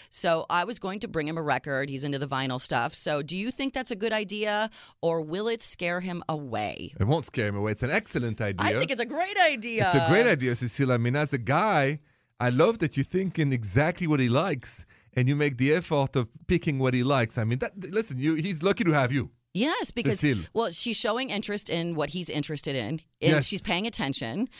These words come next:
Speaker 1: And, you know, hopefully she knows, like, what kind of music he's into, maybe get him a cool record. And it's not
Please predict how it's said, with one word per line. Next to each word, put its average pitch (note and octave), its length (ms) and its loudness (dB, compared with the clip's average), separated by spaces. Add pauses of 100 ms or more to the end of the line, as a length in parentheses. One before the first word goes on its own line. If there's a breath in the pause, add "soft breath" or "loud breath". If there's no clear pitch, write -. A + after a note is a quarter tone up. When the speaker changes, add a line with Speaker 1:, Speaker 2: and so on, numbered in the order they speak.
(200 loud breath)
Speaker 1:
And, E3+ 560 0
you E3+ 100 -2
know, E3 140 2
hopefully A#3 440 -4
she A3 160 -2
knows, F3 180 -4
like, D#3+ 140 -4
what D#3 160 -2
kind D#3 180 -4
of C#3 100 -6
music D3 300 -4
he's E3+ 180 -2
into, D3+ 400 -2
maybe D3+ 280 -4
get C#3+ 180 -4
him D3+ 80 -4
a C#3+ 60 -6
cool D#3+ 200 -4
record. A3 300 -2
And A3+ 100 -4
it's - 140 -10
not B3 240 -2